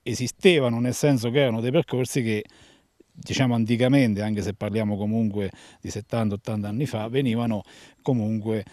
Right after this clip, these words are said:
eh, percorsi da chi aveva necessità di venire qui per motivi di lavoro e per, eh, produzione agricola. Però poi nel tempo questi qui, come spesso succede, erano stati totalmente ricoperti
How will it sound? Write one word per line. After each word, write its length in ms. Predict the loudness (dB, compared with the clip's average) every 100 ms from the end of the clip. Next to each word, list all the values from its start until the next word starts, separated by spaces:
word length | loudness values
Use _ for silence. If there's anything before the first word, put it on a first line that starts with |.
| -20 -12
eh, 140 | -8
percorsi 640 | -2 -2 -2 -4 -2 -4 -4
da 140 | -2
chi 280 | -2 -2 -2
aveva 340 | -2 0 2 0
necessità 500 | 0 -4 -2 0 0
di 100 | 0
venire 300 | 0 0 0
qui 180 | -2
per 140 | -4 -4
motivi 380 | -6 -4 -4 -4
di 80 |
lavoro 480 | -4 -2 -2 -2 -4
e 80 | -8
per, 280 | -8 -10 -8
eh, 440 | -8 -10 -10 -10 -10
produzione 640 | -8 -8 -8 -4 -2 0 -4 _ _ _ _ _ _ -2
agricola. 540 | 0 2 0 -2 -8
Però 240 | 2 4 8
poi 300 | 6 6 4
nel 220 | 2 0
tempo 640 | 2 4 4 -2 0 -2 -2 -16 -20 -20 -20 _
questi 340 | -2 -2 -2
qui, 180 | 0 2
come 220 | 2 0
spesso 340 | -2 -4 -2 -4
succede, 460 | -4 0 4 4
erano 200 | 4 2
stati 280 | 0 0 0
totalmente 480 | 0 -2 0 0 2
ricoperti 580 | 2 0 2 0 0 -8